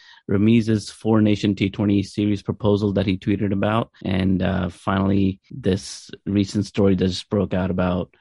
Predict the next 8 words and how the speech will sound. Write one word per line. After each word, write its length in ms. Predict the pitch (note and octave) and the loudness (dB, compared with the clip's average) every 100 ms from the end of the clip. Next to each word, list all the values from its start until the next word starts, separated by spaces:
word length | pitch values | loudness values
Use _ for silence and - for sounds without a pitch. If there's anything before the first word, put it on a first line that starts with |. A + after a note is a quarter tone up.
| _ - | _ -4
children 580 | C3+ B2 A#2 A#2+ A#2+ - | 0 2 4 4 4 2
in 260 | G2+ G2 | -2 0
our 480 | F#2+ F#2+ F#2+ F#2 F2+ - | 0 0 0 -2 -4 -2
under 560 | F#2+ F#2+ F#2+ F#2 F2+ _ | -2 0 0 -2 -6 _
thirteen, 340 | A2+ G#2 A2+ | 0 0 0
under 220 | G#2 G2+ G2+ | 2 0 0
sixteen 800 | - G2+ - - G2+ G2+ G2 F#2+ | -4 -6 -6 0 2 2 0 -2
teams 640 | - A2+ G#2+ G#2 - - | 2 4 4 2 -6 -18